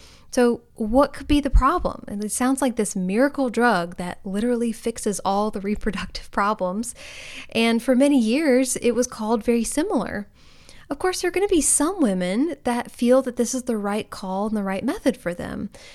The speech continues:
They use it for a short or longer period of time and don't experience any of those side effects, and they do well despite the increased long-term risks. But I'd say for the majority of women taking it, they have a different experience.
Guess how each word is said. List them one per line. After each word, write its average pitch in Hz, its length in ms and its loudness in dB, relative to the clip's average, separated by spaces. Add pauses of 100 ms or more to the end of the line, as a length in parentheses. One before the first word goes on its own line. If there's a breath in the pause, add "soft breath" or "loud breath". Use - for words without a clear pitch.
(160 loud breath)
They 220 80 0
use 220 260 0
it 220 120 -2
for 208 240 -4
a - 20 -8
short 208 500 -4
or 294 300 0
longer 202 380 0
period 185 340 0
of 185 100 -8
time 190 480 -4
and 220 160 -2
don't 247 200 2
experience 233 640 -2
any 208 140 0
of - 20 -2
those 185 160 -2
side 185 320 -4
effects, 190 540 -8 (340 loud breath)
and 196 100 -4
they 208 80 0
do 254 200 2
well 254 500 0
despite 214 480 -2
the - 100 -2
increased 202 460 -4
long-term 180 480 -6
risks. - 540 -10 (600 soft breath)
But 262 120 4
I'd 392 200 0
say 247 380 2
for - 220 -6
the 240 100 -2
majority 247 640 2
of 233 140 2
women 208 240 0
taking 185 420 -8
it, 175 260 -8
they 196 60 -10
have 226 240 -10
a 226 60 -2
different 180 400 -6
experience. - 880 -10